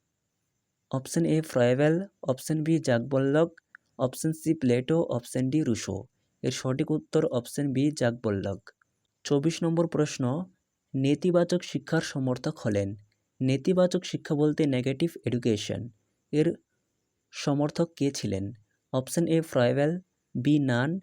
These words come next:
সি, প্লেটো, ডি, রুশো। এর সঠিক উত্তর হবে অপশন ডি, রুশো। পঁচিশ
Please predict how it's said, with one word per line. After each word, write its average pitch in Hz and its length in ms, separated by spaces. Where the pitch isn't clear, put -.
সি, - 300
প্লেটো, 131 480
ডি, 143 180
রুশো। 120 360
এর 139 120
সঠিক 139 300
উত্তর 160 240
হবে 139 260
অপশন 135 440
ডি, 147 140
রুশো। 117 340
পঁচিশ 143 300